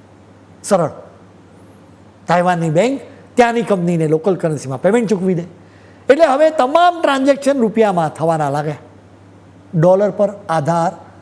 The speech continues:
રાખવો જ નહીં પડે. આ આખી પ્રક્રિયાથી અમેરિકાએ મૂકેલા તમામ પ્રતિબંધો બાયપાસ થઈ ગયા. પહેલાં પેમેન્ટ ક્લિયર થતાં છથી દસ અઠવાડિયાનો સમય લાગતો હતો, હવે ચોવીસ કલાકમાં ક્લિયર થઈ જાય છે.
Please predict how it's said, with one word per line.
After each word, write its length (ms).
રાખવો 380
જ 80
નહીં 240
પડે. 140
આ 140
આખી 340
પ્રક્રિયાથી 680
અમેરિકાએ 420
મૂકેલા 340
તમામ 380
પ્રતિબંધો 560
બાયપાસ 460
થઈ 140
ગયા. 300
પહેલાં 300
પેમેન્ટ 320
ક્લિયર 200
થતાં 260
છથી 320
દસ 180
અઠવાડિયાનો 460
સમય 240
લાગતો 340
હતો, 200
હવે 160
ચોવીસ 420
કલાકમાં 440
ક્લિયર 260
થઈ 160
જાય 180
છે. 160